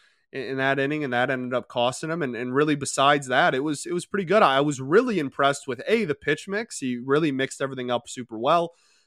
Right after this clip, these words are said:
Uh, looked like a, like a seasoned vet out there. Sixty-six pitches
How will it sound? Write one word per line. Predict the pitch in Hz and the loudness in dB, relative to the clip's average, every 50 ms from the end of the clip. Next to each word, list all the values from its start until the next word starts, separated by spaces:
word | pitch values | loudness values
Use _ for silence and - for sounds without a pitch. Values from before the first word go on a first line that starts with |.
| _ _ | _ _
Uh, | - 123 127 127 127 123 120 - _ _ - | 0 2 4 4 4 4 2 -2 _ _ -20
looked | - 127 120 123 147 147 170 175 170 - - | -20 -20 -12 -4 2 2 2 2 2 -4 -2
like | 147 139 135 - - | 0 0 0 0 -2
a, | 123 | -4
like | 113 127 131 | -2 -2 -4
a | 127 113 | -4 -8
seasoned | - - - 208 220 180 196 175 151 135 | -10 -4 -4 -4 -2 -2 -4 -4 -4 0
vet | 143 165 175 - - _ _ - | 2 2 2 2 -2 _ _ -2
out | 131 120 117 - | 0 0 -2 -2
there. | - 113 98 82 80 - | -4 -4 -4 -4 -8 -10
Sixty-six | - - - 185 - - 208 190 - - 185 170 - - | -8 0 0 0 0 0 -4 -4 -2 -2 -2 -2 -4 -2
pitches | _ 175 165 - - 151 135 127 - | _ -2 -2 0 -2 -4 -4 -4 -6